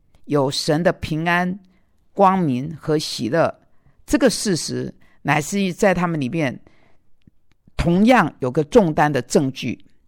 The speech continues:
神放在我们身上的重担，是要在我们生命中压榨出葡萄酒，产生出这个美酒。但大多数的我们呢，只看到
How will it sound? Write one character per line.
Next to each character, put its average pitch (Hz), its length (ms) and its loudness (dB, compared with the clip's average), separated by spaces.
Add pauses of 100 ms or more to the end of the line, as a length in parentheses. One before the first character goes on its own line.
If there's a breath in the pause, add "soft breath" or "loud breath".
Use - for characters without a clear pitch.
(520 soft breath)
神 214 460 4
放 254 200 4
在 226 120 6
我 165 60 6
们 135 140 -2
身 170 200 -4
上 170 140 2
的 139 80 -2
重 156 240 -4
担， 143 300 0 (220)
是 - 200 -6
要 160 200 4
在 147 200 0
我 127 60 2
们 117 100 -6
生 165 200 -4
命 151 120 -2
中 143 240 0 (140)
压 240 460 4
榨 180 280 4
出 160 240 -2
葡 147 200 -6
萄 143 200 2
酒， - 240 -6 (180)
产 127 380 0
生 180 220 -2
出 160 240 -4
这 165 120 -8
个 139 100 -2
美 127 200 -4
酒。 - 220 -8 (640 loud breath)
但 208 300 4
大 196 200 4
多 190 200 2
数 180 180 -2
的 170 140 2
我 143 120 4
们 143 220 -2
呢， 190 380 4
只 151 120 -10
看 170 240 -2
到 151 440 4